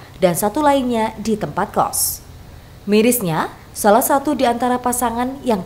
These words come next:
terjaring razia ini merupakan pasangan yang masih berstatus pelajar.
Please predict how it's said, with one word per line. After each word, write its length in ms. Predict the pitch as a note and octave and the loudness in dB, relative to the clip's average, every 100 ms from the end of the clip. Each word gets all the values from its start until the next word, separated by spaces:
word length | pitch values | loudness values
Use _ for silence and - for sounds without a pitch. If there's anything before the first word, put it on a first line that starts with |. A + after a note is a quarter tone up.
| - | -4
terjaring 500 | F3 - D#3+ F3 F#3+ | -4 -4 -2 -2 0
razia 400 | F3+ D3+ F3 E3+ | 0 0 -2 -2
ini 320 | F#3 D3+ B3+ - - - F#3+ | -2 -4 -4 -6 -14 -6 2
merupakan 580 | G3 F3+ D#3 - A3+ G4 - | 2 2 0 0 -2 -4 -4
pasangan 500 | F4 D#4 C#4 G#3+ G3+ | -2 0 0 0 0
yang 160 | F#3+ D#3+ | 0 -2
masih 480 | D3+ F#3 - F3 C#3 C#3+ | -2 -2 -2 -4 -6 -2
berstatus 680 | G3 F#3 - C#3+ - B3 - | 0 0 -2 -4 -2 -2 -2
pelajar. 580 | D3+ C#3+ F#3+ E3+ B2 | -2 -4 -4 -4 -6